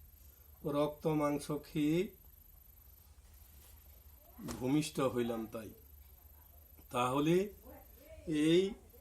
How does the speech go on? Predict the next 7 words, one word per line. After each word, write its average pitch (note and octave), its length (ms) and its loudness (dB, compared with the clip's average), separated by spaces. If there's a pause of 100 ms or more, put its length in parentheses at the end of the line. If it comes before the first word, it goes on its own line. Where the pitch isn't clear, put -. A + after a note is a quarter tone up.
(1200)
মায়ের C#3 500 2
গর্ভে C#3+ 380 0
আমরা C#3+ 300 2
কি E3 180 -6
করেছি? D#3 400 -2 (600)
রক্ত C#3 320 -2
মাংস C3+ 380 0